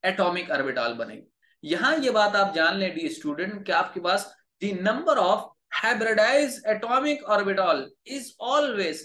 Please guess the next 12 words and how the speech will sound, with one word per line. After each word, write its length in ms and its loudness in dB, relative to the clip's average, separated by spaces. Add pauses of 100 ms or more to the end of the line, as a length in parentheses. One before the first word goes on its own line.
(120)
equal 440 -4
to 340 -10
the 140 -8 (600)
number 220 4
of, 240 2 (160)
total 380 2 (180)
number 200 0
of 120 0 (160)
participating 920 -2
orbital 760 0 (120)
in 140 -8 (140)
hybridization। 640 -2